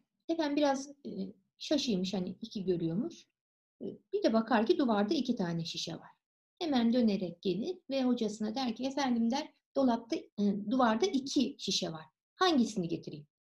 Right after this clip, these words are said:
Hangisini isterseniz onu getiririm." Hocası der ki, "Duvarda iki şişe yok oğlum. Tek bir şişe var." Çocuk da der ki, "Gözümle gördüm efendim.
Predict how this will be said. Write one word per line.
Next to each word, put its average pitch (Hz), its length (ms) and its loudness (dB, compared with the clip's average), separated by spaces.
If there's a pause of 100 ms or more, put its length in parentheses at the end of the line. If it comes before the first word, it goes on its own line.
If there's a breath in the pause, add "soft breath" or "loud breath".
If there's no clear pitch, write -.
(180)
Hangisini 240 420 2
isterseniz 202 560 -4
onu 214 200 4
getiririm." 170 360 -8 (720)
Hocası 247 320 0
der 381 200 -4
ki, 208 120 -8
"Duvarda 233 360 -2
iki 226 220 -6
şişe 233 280 -4
yok 349 260 -2
oğlum. 180 280 -6 (140)
Tek 339 260 -2
bir 190 80 2
şişe - 260 -8
var." - 200 -20 (560)
Çocuk 226 260 -2
da 226 120 0
der 302 200 -4
ki, - 220 -6 (380 loud breath)
"Gözümle 247 440 2
gördüm 262 420 -2
efendim. 269 440 -8